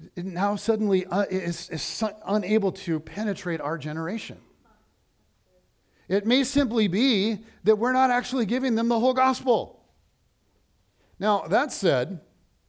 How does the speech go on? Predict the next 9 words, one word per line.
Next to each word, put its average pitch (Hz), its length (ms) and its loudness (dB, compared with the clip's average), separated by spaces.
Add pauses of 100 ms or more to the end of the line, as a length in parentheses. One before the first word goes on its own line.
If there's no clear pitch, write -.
(520)
while 190 320 4
the 165 120 -4
gospel 202 500 -2
is 160 180 -6
not 165 380 0 (360)
a, 139 240 -2
a 139 100 -2
little 151 320 0
tiny 139 500 -6